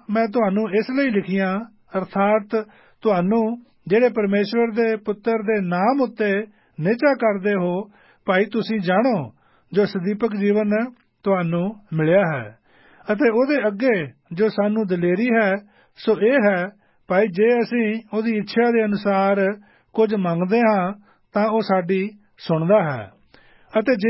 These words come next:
ਅਸੀਂ ਜਾਣਦੇ ਹਾਂ ਭਾਈ, ਜੋ ਕੁਝ ਮੰਗਦੇ ਹਾਂ, ਉਹ ਸਾਡੀ ਸੁਣਦਾ ਹੈ, ਤਾਂ ਇਹ ਵੀ ਜਾਣਦੇ ਹਾਂ ਭਾਈ, ਮੰਗੀਆਂ ਹੋਈਆਂ ਵਸਤਾਂ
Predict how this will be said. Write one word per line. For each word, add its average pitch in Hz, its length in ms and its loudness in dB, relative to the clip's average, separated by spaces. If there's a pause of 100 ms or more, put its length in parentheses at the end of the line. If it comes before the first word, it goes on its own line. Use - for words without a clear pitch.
(120)
ਅਸੀਂ 254 200 -2
ਜਾਣਦੇ 196 480 0
ਹਾਂ 240 200 0 (380)
ਭਾਈ, 180 280 0
ਜੋ 214 180 2
ਕੁਝ 220 220 -2 (480)
ਮੰਗਦੇ 165 440 -2 (100)
ਹਾਂ, 196 220 0 (420)
ਉਹ 226 120 2
ਸਾਡੀ 202 340 0
ਸੁਣਦਾ 190 460 0
ਹੈ, 202 140 2 (600)
ਤਾਂ 220 100 2
ਇਹ 226 180 0
ਵੀ 311 120 0
ਜਾਣਦੇ 220 380 2 (120)
ਹਾਂ 156 120 -2 (460)
ਭਾਈ, 208 220 2
ਮੰਗੀਆਂ 208 500 2
ਹੋਈਆਂ 220 240 0
ਵਸਤਾਂ 190 400 0